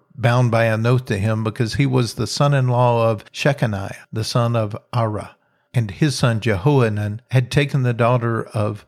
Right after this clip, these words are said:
Meshullam, the son of Berechiah, and his wife. Also, they spoke of his good deeds in my presence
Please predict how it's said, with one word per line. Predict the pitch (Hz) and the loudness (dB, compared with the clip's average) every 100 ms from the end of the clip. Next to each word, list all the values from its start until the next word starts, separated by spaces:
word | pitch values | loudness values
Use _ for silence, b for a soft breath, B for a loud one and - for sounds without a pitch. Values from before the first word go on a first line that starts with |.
| - | 0
Meshullam, | 127 135 - 110 107 107 | 2 2 2 0 0 0
the | 104 | -4
son | - 123 117 117 | -2 0 2 0
of | - 117 104 - - | 0 0 0 -6 -2
Berechiah, | 123 127 127 - 101 101 104 - | 2 2 2 0 -2 -2 -4 -2
and | 110 104 | -2 0
his | 127 123 | 0 0
wife. | 110 98 117 - _ b b b _ | -4 -6 -8 -14 _ b b b _
Also, | - 117 113 123 113 110 - | 0 0 2 0 0 -2 -8
they | 127 113 | -4 -4
spoke | 101 - - - 160 131 | -4 -8 -8 0 0 0
of | 127 | -2
his | 113 101 | -2 0
good | 131 107 | 0 0
deeds | 107 139 113 | 2 2 2
in | 110 | 0
my | 107 107 | 0 0
presence | - 123 120 123 - | 0 0 2 0 -4